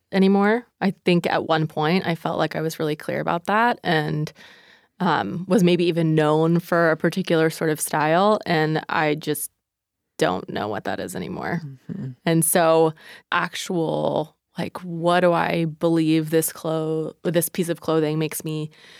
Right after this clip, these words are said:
Speaker 1: feel like, or how does this make me come off to the rest of the world? Am I communicating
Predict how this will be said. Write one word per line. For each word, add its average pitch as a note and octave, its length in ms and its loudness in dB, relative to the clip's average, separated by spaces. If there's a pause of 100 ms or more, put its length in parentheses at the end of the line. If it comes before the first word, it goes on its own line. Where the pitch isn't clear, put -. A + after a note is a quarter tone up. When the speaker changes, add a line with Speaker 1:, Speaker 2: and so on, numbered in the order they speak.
(340)
Speaker 1:
feel E3+ 680 4
like, D#3+ 460 0
or D#3+ 180 2
how D#3+ 220 0
does E3 300 2
this D#3+ 260 0
make D#3 200 -2
me D#3+ 100 0
come D#3+ 220 0
off D3+ 200 -2
to - 80 -10
the E3+ 60 -6
rest - 200 -2
of - 40 -6
the - 80 -6
world? F#2 340 0
Am E3 140 2
I D#3+ 60 0
communicating D#3 880 -4